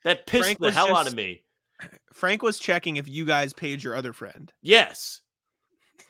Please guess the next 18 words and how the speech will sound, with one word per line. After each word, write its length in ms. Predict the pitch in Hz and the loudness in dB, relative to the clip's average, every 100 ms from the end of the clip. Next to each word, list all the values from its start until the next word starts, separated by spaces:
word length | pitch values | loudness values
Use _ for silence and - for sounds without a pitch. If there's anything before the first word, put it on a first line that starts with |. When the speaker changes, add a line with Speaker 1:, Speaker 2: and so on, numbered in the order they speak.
| - - - - 427 - 403 - 403 - 403 - - - - _ _ - | -10 -8 -8 -6 -6 -6 -8 -8 -8 -8 -12 -12 -16 -16 -20 _ _ -8
Speaker 1:
And 140 | 208 220 | -6 -2
it's 200 | 185 180 | -2 -2
Ratless. 680 | 156 190 226 226 240 - - _ _ _ _ - _ _ | 0 2 2 2 -2 -4 -12 _ _ _ _ -20 _ _
Was 220 | 147 226 | -2 -2
his 140 | 226 160 | -2 -4
heart 240 | 151 196 | 0 0
in 60 | 196 | -2
the 60 | 220 | -4
right 220 | 226 220 | -4 -4
place? 280 | 226 226 - | -6 -6 -6
Probably, 520 | - 151 160 175 214 | -6 0 0 0 -2
but 140 | 165 | -4
it 80 | 175 | -6
was, 180 | 165 160 | -6 -6
like, 160 | 202 202 | -6 -4
almost 340 | 202 208 180 | -4 -6 -6
like, 280 | 180 165 - _ _ _ _ _ _ _ - | -8 -10 -16 _ _ _ _ _ _ _ -2
uh, 320 | 143 131 | 0 0